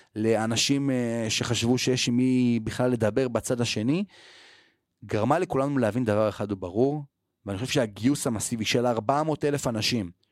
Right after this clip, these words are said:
שבשיחה אחת, בשביעי לאוקטובר, עוזבים את הכל, לא אכפת להם מה קורה, אבל אני אומר לכם, היו איתי אנשים במילואים, שהם בתפקידים מאוד מאוד בכירים במדינה הזאת,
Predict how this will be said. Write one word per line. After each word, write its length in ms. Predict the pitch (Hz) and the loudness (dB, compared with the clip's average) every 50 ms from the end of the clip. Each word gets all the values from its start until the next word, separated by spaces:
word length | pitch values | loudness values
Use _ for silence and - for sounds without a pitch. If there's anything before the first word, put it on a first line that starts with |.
| _ _ | _ _
שבשיחה 680 | - - - 117 123 113 - - - 120 - 151 156 165 | -6 -6 -2 -2 -2 -2 0 -2 -2 -2 0 0 0 0
אחת, 360 | 143 - - 135 98 92 - | 0 -2 -2 -2 -2 -2 -2
בשביעי 380 | 104 110 104 - 107 113 131 147 | -4 -4 -2 0 0 2 2 2
לאוקטובר, 500 | 170 165 - - - 143 123 101 98 95 - _ _ _ _ - - - - - _ | 2 0 -2 -2 -2 -2 -2 -2 -4 -12 -12 _ _ _ _ -20 -20 -20 -20 -20 _
עוזבים 340 | - 117 110 104 131 156 180 | 2 2 4 4 2 2 2
את 100 | 185 - | -2 -2
הכל, 340 | 165 175 - 175 120 92 85 - _ _ | -4 0 0 0 0 0 -4 -8 _ _
לא 120 | - 131 156 | 2 2 2
אכפת 340 | 160 147 - - 180 180 - | 0 0 0 0 0 0 0
להם 160 | 180 156 147 | 0 0 0
מה 80 | 151 | -2
קורה, 260 | 156 - - 147 127 123 | -4 -2 -4 -2 0 0
אבל 80 | 117 | 0
אני 40 | 120 | 0
אומר 60 | 139 | -2
לכם, 160 | 143 - 131 | -2 -2 0
היו 120 | 120 127 139 | 2 2 2
איתי 220 | 143 - - 123 | 2 0 -2 -2
אנשים 320 | 110 104 98 - - 143 135 | -2 0 -2 0 0 0 0
במילואים, 580 | 120 110 107 98 101 104 120 135 151 160 165 165 - _ _ _ _ - - - - - _ _ | 0 0 0 0 2 2 2 2 2 0 -2 -4 -8 _ _ _ _ -20 -20 -20 -20 -20 _ _
שהם 480 | - - - - 117 113 117 113 110 107 - - | -8 -6 0 2 2 2 2 0 -2 -4 -6 -6
בתפקידים 520 | 110 113 - - - - 123 127 156 151 | -8 -6 -6 -6 -4 -4 0 0 2 2
מאוד 260 | 131 123 143 175 180 | 4 4 4 2 2
מאוד 140 | 185 185 - | 0 -2 -2
בכירים 220 | - - 135 123 | -2 -2 0 2
במדינה 360 | 123 117 107 101 104 104 110 113 | 2 2 2 2 2 2 2 2
הזאת, 220 | 107 113 110 - | 0 0 -2 -2